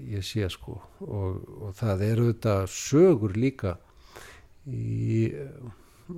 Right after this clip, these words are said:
öllu þessum, eh, nettengda. Það eru auðvitað sögur líka, það er, þetta eru sögurnar sem eru að breyta um form og, og ég er svona alveg á því að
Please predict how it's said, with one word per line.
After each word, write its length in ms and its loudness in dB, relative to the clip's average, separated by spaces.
öllu 260 -4
þessum, 540 0
eh, 1040 -6
nettengda. 560 4
Það 220 -2
eru 160 0
auðvitað 260 -2
sögur 300 6
líka, 220 0
það 100 -2
er, 240 -8
þetta 260 -6
eru 160 -6
sögurnar 460 -2
sem 160 0
eru 100 0
að 220 -10
breyta 320 0
um 100 0
form 460 2
og, 320 -4
og 140 -4
ég 180 2
er 80 0
svona 300 0
alveg 180 0
á 140 2
því 160 2
að 140 -6